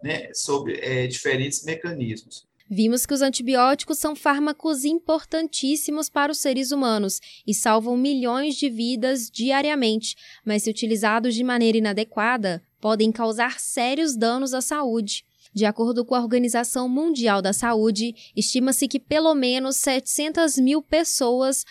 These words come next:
Speaker 2: morrem por ano devido a doenças resistentes a medicamentos antimicrobianos. Então, professor, pra gente introduzir agora o assunto sobre os abusos de antibióticos, explica pra gente o que são esses abusos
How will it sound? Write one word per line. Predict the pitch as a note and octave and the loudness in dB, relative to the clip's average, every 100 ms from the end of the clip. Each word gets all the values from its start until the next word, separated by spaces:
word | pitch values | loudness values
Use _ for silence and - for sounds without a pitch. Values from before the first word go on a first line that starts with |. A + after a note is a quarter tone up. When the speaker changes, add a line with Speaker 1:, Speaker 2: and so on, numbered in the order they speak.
| - - | -14 -2
Speaker 2:
morrem | A3 B3+ B3 C#4 C#4 | 0 2 2 0 -2
por | - E4 D4+ | 0 2 4
ano | B3+ C#4 A#3+ F3+ E3+ _ - | 2 2 2 0 -4 _ 2
devido | A3+ G#3+ B3 B3 | 4 4 0 -2
a | |
doenças | A#3 C4 B3 C4+ C4+ - | -2 -2 -2 -2 -4 -2
resistentes | C4 C4+ C#4 B3+ A#3+ A#3+ A#3+ | -2 0 -2 -2 -2 -4 -6
a | C4 | -2
medicamentos | A#3+ B3+ - - A#3+ A3+ A#3 C#4 A#3+ | -2 -2 -2 -2 0 2 2 -2 -2
antimicrobianos. | B3 C#4+ - C#4+ C#4 C4 A#3 C4+ G#3+ G3+ F#3+ - - - - - - | -2 -2 -2 -2 -4 -6 -2 2 2 2 0 -4 -8 -16 -18 -14 -8
Então, | D4+ F4+ F4 | -4 -4 -2
professor, | D4+ B3 A#3+ A#3+ | -4 -4 -2 -2
pra | A3+ D#4+ | 0 0
gente | D#4 D#4 D4+ | 0 -4 -4
introduzir | D4 C#4+ B3 G#3+ A#3 | -2 -2 -2 -2 2
agora | G#3+ G3+ G#3 G#3 - | 2 4 2 2 0
o | B3+ | -2
assunto | C4 C4 D4 D4+ D4+ | -2 -2 -4 -2 -2
sobre | - C4 C#4+ | 0 0 0
os | D4 C#4+ | 0 2
abusos | D#4 A#3+ G3+ C4+ D#4+ B3+ A3 | 0 0 -2 0 0 0 0
de | G3 | 0
antibióticos, | G#3+ - F3+ F#3 G#3 A#3+ A3+ - F#3+ - - - - | 0 -2 -4 -2 0 2 0 -2 -4 -4 -8 -12 -4
explica | E4 - G#4 G4 | -4 -2 -2 0
pra | E4 C#4+ | 0 2
gente | C4 C#4 D#4+ | 0 -4 -6
o | |
que | - F#4+ | 0 0
são | - C#4+ D#4 E4 | 0 -2 -2 -2
esses | C#4 A3 | -2 -2
abusos | G#3 G3 F3+ G3 G#3+ B3 | 0 -2 -2 -4 -4 -8